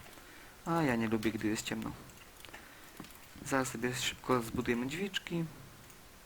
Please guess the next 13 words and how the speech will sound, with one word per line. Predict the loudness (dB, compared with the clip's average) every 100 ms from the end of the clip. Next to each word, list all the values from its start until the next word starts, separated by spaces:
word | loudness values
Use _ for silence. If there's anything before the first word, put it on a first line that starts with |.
| -18 -18 -8
oczywiście | -6 -4 -4 -4
dwa | 2 2
razy, | 4 2 0 -2 -12 -16 -16 -18 -18 -18 -18 -20 -20 -20 -16 -16 -14 2
ale | 6 8 8
najpierw | 8 6 4 2 -2 -10 -14 -18 -18 -14
zbudujemy | -2 2 4 4
sobie | 0 -2 0
jeszcze, | 0 -2 -2 -4 -4
stworzymy, | -8 -8 -2 0 0 0
znaczy, | 0 0 0 -2 -4 -14 -14 -14 -14 -16 -16 -14
szybko | -8 -6 2 6
łopatę | 8 8 6 4 4 -4 -14 -18 -18 -18 -16 -2
i | 0